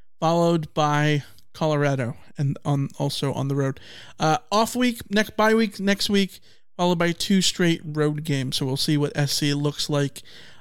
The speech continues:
uh, in white jerseys and how they fare that way. Um, Shotgun also tweets, uh, U S C head coach Lincoln Riley on developing a killer instinct. Quote,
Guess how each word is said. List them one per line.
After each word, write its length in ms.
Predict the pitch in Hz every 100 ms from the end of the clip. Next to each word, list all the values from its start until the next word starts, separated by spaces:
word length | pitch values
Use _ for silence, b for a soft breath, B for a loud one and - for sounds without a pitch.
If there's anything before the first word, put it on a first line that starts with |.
| -
uh, 260 | 143 139 -
in 120 | 185
white 220 | 208 233
jerseys 680 | 233 311 302 151 - - -
and 360 | - 151 147 143
how 260 | 147 151 151
they 240 | 147 143
fare 420 | - 151 143 135 -
that 280 | 143 147 -
way. 260 | 147 135 - B B B -
Um, 460 | 170 165 165 190 -
Shotgun 360 | 247 240 240
also 280 | 226 226 240
tweets, 640 | 220 - 190 180 - - - b b b -
uh, 160 | 185 196
U 160 | 214
S 120 | 220 -
C 100 | 208
head 200 | 202 190
coach 220 | 202 185
Lincoln 240 | 190 185
Riley 300 | 180 175 180
on 420 | 160 170 170 180
developing 440 | 190 170 180 175 165
a 40 |
killer 320 | 156 185 156
instinct. 420 | 160 208 165 151 -
Quote, 320 | 180 170